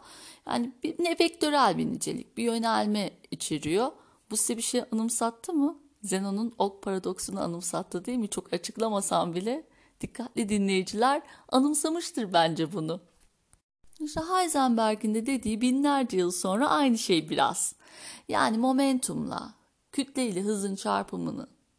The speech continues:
devinimini biz konumla beraber aynı yerde kesinlikle ölçemeyiz. Ya bir şeyler eksik kalır ve biz bu belirsizliği hep cebimizde taşımak zorundayız diyor.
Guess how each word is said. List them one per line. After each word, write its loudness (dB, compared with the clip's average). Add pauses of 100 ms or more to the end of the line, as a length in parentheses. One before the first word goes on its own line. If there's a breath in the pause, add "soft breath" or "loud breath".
(120)
devinimini 0 (720 loud breath)
biz 0
konumla 0
beraber 2
aynı 4
yerde 0
kesinlikle 0
ölçemeyiz. -4 (360)
Ya -6
bir -6
şeyler 0
eksik -4
kalır -8 (320 loud breath)
ve -4
biz -2
bu -8
belirsizliği -2
hep -6
cebimizde -6
taşımak -6
zorundayız -2
diyor. -6